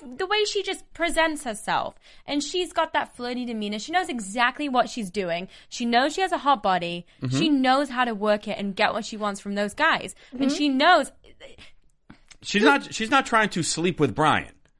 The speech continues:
Speaker 2: 'cause she's just trying to make sure that she has the top guy's respect.
Speaker 3: But, okay, let's be
Speaker 2: Trish
Speaker 3: honest.
Speaker 2: Stratus did the
Speaker 3: Can,
Speaker 2: same thing years
Speaker 3: can I,
Speaker 2: ago.
Speaker 3: can I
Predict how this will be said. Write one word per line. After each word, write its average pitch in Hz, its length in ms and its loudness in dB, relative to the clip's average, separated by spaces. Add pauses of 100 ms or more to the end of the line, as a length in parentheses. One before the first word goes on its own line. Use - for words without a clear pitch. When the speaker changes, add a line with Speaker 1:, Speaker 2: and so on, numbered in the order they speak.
(140)
Speaker 2:
'cause 143 280 2 (140)
she's 208 360 -2
just 185 200 0
trying 180 160 4
to 160 60 0
make 156 180 0
sure 139 320 0 (160)
that 127 80 0
she 156 160 0
has 139 180 2 (260)
the 127 120 4
top 135 340 2
guy's 120 400 4 (240)
respect. - 600 -2 (260)
Speaker 3:
But, 339 240 0 (120)
okay, 302 200 0
let's 294 220 0
be 302 120 0
Speaker 2:
Trish - 100 4
Speaker 3:
honest. 202 160 6
Speaker 2:
Stratus 180 380 4
did 143 120 -6
the 120 80 0
Speaker 3:
Can, 165 140 4
Speaker 2:
same 160 280 4
thing 135 280 2
years 101 200 4
Speaker 3:
can 294 120 2
I, 330 60 4
Speaker 2:
ago. - 100 -4
Speaker 3:
can 294 200 -2
I 302 400 0